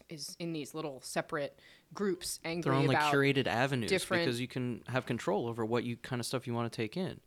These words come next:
Speaker 1: Right.
Speaker 2: You know, I mean, I'm even, I've de-, I've definitely done that. You know, like, even something stupid as Facebook, when,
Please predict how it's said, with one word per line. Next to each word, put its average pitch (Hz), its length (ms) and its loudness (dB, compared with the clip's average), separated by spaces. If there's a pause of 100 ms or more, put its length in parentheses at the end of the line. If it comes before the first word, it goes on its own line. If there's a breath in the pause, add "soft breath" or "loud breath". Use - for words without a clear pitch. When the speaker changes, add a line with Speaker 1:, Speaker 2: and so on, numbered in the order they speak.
Speaker 1:
Right. - 280 -6
Speaker 2:
You 151 80 6
know, 143 80 6
I 135 120 6
mean, 160 220 4
I'm 160 180 8
even, 123 260 4
I've 110 380 2
de-, - 180 0
I've 120 140 0
definitely 123 280 0
done 101 180 -4
that. 90 120 -2
You 104 80 -4
know, 107 120 -4
like, 101 120 -2
even 120 240 -2
something 120 260 -2
stupid 113 260 -2
as 98 100 -2
Facebook, - 460 -2
when, 98 180 -2